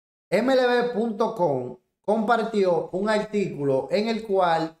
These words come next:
plasman los equipos que estarían interesados en Dylan Casey.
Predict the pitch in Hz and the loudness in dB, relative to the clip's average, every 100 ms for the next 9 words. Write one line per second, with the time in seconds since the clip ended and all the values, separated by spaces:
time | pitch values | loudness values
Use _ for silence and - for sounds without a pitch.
0 | _ 147 180 208 208 196 202 208 202 151 | _ -2 2 2 0 -2 -2 -2 -4 -2
1 | 143 151 - 180 180 185 175 170 156 180 | -2 -4 -4 -2 -2 -2 -2 0 0 0
2 | 180 165 151 135 160 175 170 143 147 160 | -2 -2 -2 0 0 2 0 -2 -2 -2
3 | 156 123 127 123 101 - - | -2 -4 -4 -4 -4 -10 -20